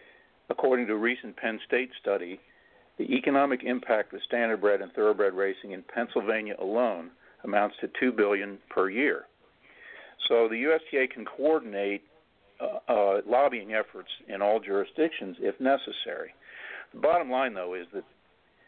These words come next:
the U S T A is the only organization in our sport that provides stability within the entire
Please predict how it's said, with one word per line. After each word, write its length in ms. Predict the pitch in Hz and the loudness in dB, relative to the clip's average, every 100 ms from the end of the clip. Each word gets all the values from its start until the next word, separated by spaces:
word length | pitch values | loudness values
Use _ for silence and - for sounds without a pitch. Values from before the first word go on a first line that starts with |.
| _ | _
the 60 | - | -2
U 180 | 131 151 | 2 2
S 60 | 151 | 0
T 120 | 131 | -2
A 120 | 113 104 | 0 0
is 80 | |
the 120 | 101 104 | -6 -4
only 260 | 127 147 | -2 2
organization 720 | 139 131 123 110 113 110 - 101 | 4 2 0 -4 0 0 -2 -12
in 120 | 95 | -8
our 120 | 90 87 - | -8 -8 -4
sport 340 | 139 104 87 _ _ _ - - | 0 0 0 _ _ _ -20 -8
that 140 | 104 | -6
provides 400 | - 98 110 107 - | -2 2 2 2 -4
stability 540 | 107 98 113 113 104 | -14 0 2 2 0
within 340 | 98 98 110 101 | -6 -8 -6 -8
the 140 | 98 | -8
entire 500 | 95 - 110 107 107 | -8 -4 2 2 0